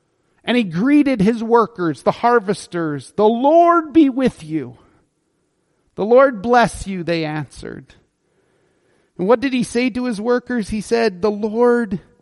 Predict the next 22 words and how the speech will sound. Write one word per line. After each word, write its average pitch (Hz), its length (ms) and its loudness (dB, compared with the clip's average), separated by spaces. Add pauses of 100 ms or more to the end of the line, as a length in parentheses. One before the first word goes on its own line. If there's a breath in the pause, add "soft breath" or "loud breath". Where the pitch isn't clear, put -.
(120)
be 196 160 -8
with 202 340 -4
you." 151 320 -10 (1300)
What 202 120 -12
do 254 60 -8
we 240 120 -2
see 233 320 -4
with 196 280 -2
this 190 220 -2
guy 202 280 0
named 190 300 -2
Boaz? 180 500 4
We 175 140 -8
see 208 240 -8
very 208 320 -2
clearly 185 560 -2
he's 151 240 -8
a 165 40 -4
leader 170 400 -2
that 151 240 -2
is 147 300 -6
respected. 131 720 -12